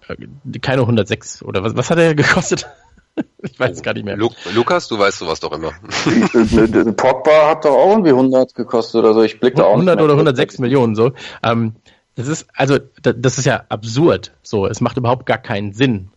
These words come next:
Speaker 1: ähm, dass, dass, dass er mehr als, weiß ich nicht, dreißig, vierzig Millionen kostet.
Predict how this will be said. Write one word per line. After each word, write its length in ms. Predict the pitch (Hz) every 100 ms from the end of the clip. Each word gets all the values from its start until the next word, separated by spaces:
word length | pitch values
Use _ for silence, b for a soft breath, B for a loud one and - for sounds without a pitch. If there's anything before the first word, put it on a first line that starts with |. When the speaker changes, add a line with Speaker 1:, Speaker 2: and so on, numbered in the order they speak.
| _
Speaker 1:
ähm, 300 | 110 101 95 -
dass, 240 | 107 - 123
dass, 300 | 107 - _
dass 240 | 110 110 104
er 100 | 107
mehr 260 | 113 123
als, 360 | 107 107 - -
weiß 160 | - 104
ich 60 | 104
nicht, 140 | 98
dreißig, 340 | 98 107 -
vierzig 300 | - 135 -
Millionen 240 | 87 - 110
kostet. 340 | - - 131